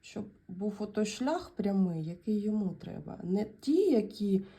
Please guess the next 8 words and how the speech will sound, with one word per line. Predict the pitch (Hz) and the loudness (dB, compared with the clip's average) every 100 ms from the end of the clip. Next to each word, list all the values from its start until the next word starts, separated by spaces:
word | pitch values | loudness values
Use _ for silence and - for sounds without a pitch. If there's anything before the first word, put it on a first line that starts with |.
| - _ - | -20 _ 4
повинні, | 226 220 226 202 190 175 | 6 8 8 8 8 6
наприклад, | 170 170 - 185 185 175 180 | 2 -4 -4 -4 -4 -8 -8
бути, | 165 165 160 - 190 - | -10 -10 -10 -10 -14 -10
а | |
щоб | - - 269 | -10 -4 0
було, | 226 247 254 | 2 4 4
як | 247 233 - - | 4 2 0 0
йому | 214 190 | 4 2